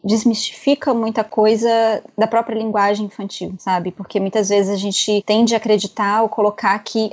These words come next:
a linguagem ela tem que se adaptar à criança ou a-, ao adolescente e tem que corresponder aquela linguagem, não trazer outros elementos que são importantes ou interessantes que vão cativar aquele público.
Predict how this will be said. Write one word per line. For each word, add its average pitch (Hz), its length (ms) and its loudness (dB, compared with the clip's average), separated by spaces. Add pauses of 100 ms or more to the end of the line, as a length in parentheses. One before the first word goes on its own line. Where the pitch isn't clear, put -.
a 196 480 -2
linguagem 202 540 2
ela 220 80 -4
tem 220 120 -4
que 214 80 -10
se - 80 -8
adaptar 220 640 -2 (100)
à 220 80 -2
criança 208 560 -4
ou 202 60 2
a-, 196 260 2
ao 185 260 0
adolescente 190 760 0 (100)
e 208 140 2
tem 208 180 0
que - 120 -18
corresponder 226 840 0 (180)
aquela 202 300 0
linguagem, 202 560 0
não 220 140 -2
trazer 233 400 2
outros 220 340 0
elementos 214 420 -2
que - 100 -18
são 202 260 -4 (100)
importantes 202 560 0
ou 196 60 0
interessantes 196 600 0
que - 120 -6
vão 196 160 0
cativar 190 560 -2 (100)
aquele 208 260 2
público. 180 520 -4